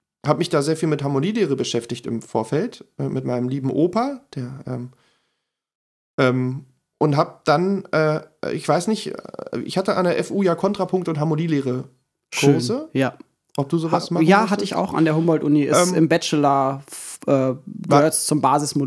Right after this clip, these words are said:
Speaker 1: Genau, war im,
Speaker 2: Musiktheorie.
Speaker 1: im, war im Magister auch zur Zwischenprüfung nötig.
Speaker 2: Ja,
Speaker 1: Hatte
Speaker 2: ich
Speaker 1: dort aber nicht den legendären Herrn Bodo Bischof, sondern seine Vertretung, ähm, Herrn Meyer.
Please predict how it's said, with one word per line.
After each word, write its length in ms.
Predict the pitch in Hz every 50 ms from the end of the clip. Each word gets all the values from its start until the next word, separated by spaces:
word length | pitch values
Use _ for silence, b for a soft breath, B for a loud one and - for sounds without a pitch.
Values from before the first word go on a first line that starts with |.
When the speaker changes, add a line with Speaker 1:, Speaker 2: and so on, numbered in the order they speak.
| 185 180
Speaker 1:
Genau, 240 | 143 139 143 143 139
war 220 | 147 151 165 - 139
im, 100 | 127 - -
Speaker 2:
Musiktheorie. 260 | - 120 156 160 156
Speaker 1:
im, 140 | 156 156 147
war 220 | 156 147 156 - -
im 360 | 151 147 143 139 143 - - _ _ _ _ _ _ _ _ _ _ _ _ _ _ _ _ _ _ _ _ _ _ _
Magister 540 | - 123 120 - - - - 160 143 - -
auch 240 | 135 131 131 - - _ _
zur 200 | - - 131 127
Zwischenprüfung 580 | - 147 139 151 151 - - 151 - 160 151 143
nötig. 440 | 139 151 156 226 254 - - - _ _ _ -
Speaker 2:
Ja, 400 | 139 139 131 127 131 143 160 175 175 175 -
Speaker 1:
Hatte 160 | - 202 262
Speaker 2:
ich 40 | 220
Speaker 1:
dort 180 | 233 226 226
aber 200 | - 196 196 202
nicht 300 | 185 214 240 233 - -
den 140 | 196 196 190
legendären 680 | 190 190 175 185 175 165 180 185 196 196 190 185 180
Herrn 400 | 170 151 156 156 160 160 165 - - 151
Bodo 240 | 151 156 151 139
Bischof, 580 | 135 135 170 202 202 - 254 254 262 254 - -
sondern 400 | - - 185 185 185 175 175 175
seine 220 | 160 170 165 165 156
Vertretung, 840 | - 151 151 - - - 147 160 170 170 190 180 170 170 170 - - -
ähm, 360 | 147 147 151 147 143 143 156 - _ _ _ _ _
Herrn 520 | 127 135 131 131 131 135 151 131 127 127 -
Meyer. 840 | - - - 123 120 165 247 269 196 120 107 107 123 160 165 -